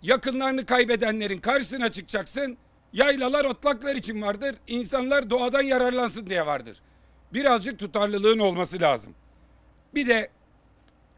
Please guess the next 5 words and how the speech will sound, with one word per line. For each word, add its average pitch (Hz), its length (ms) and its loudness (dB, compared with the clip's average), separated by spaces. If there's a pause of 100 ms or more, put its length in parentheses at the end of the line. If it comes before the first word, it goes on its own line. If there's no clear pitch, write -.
(120)
ya 180 300 0 (1600)
tamam 240 360 4 (1080)
Cumhurbaşkanlığı 208 840 2
makamında 147 560 -2
oturuyorsun. 131 600 -12